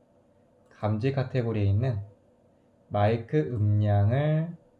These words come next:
쏙 넣어주는 겁니다. 그러면 할로 코드에 마이크가 있거든요. 그 마이크에서 소리의 크기를 감지를 해내고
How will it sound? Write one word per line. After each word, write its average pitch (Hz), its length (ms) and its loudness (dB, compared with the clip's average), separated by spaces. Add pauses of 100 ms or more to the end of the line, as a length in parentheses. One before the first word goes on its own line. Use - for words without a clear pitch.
(140)
쏙 - 520 -8 (120)
넣어주는 110 400 -2
겁니다. 95 360 -6 (1500)
그러면 120 260 -4
할로 185 240 0
코드에 139 280 0
마이크가 123 640 2
있거든요. 104 580 0 (1040)
그 - 100 -12
마이크에서 110 760 0
소리의 170 500 0
크기를 143 460 0
감지를 107 440 0
해내고 156 600 0